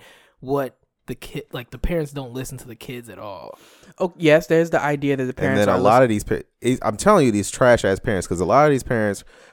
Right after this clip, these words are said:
Speaker 3: are probably quick to sell their kids to make that goddamn buck.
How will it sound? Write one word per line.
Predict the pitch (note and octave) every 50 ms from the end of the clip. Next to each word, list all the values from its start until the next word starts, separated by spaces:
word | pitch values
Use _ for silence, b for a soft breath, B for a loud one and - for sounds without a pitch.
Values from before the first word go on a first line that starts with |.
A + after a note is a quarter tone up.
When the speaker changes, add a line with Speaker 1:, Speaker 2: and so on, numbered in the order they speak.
| b
Speaker 3:
are | - F#2+
probably | - B2+ A#2 G#2 F#2+ -
quick | - - - C#3+ C#3 C3+ -
to | -
sell | G#2+ - - B2+ A2+ A2+
their | A2 G#2 F#2
kids | - - D3 C#3 C3 A#2 G#2+ G2 -
to | - - - G#2
make | G2+ G#2 G2+ -
that | - G2 F#2 -
goddamn | - G#2 G2 F#2 F2+ F#2+ F#2 F2 F#2
buck. | F2 G2+ G#2 F2 - - - -